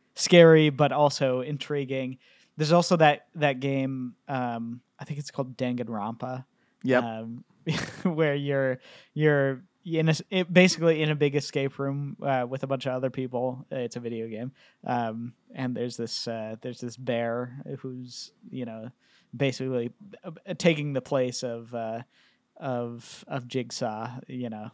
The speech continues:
Speaker 1: it's, it's a very similar concept. Um, you know, a-, and so, like, there's, there is something timeless about this idea.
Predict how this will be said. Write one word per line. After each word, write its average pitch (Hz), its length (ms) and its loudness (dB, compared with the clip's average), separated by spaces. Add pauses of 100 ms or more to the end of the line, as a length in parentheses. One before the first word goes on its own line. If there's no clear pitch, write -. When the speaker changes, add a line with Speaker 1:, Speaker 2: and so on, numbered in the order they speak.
(120)
Speaker 1:
it's, - 460 -12 (160)
it's 151 140 -4
a 165 80 8
very 147 180 4
similar 131 440 0
concept. 120 560 -4 (500)
Um, 113 480 -10 (1400)
you 269 100 4
know, 120 220 2
a-, 165 260 -6
and 190 160 4
so, 196 140 4
like, 160 200 4
there's, 165 260 4 (960)
there 254 260 8
is 247 220 4
something 156 340 2
timeless 127 520 -4
about 117 240 -6
this - 280 -10 (160)
idea. 120 440 -8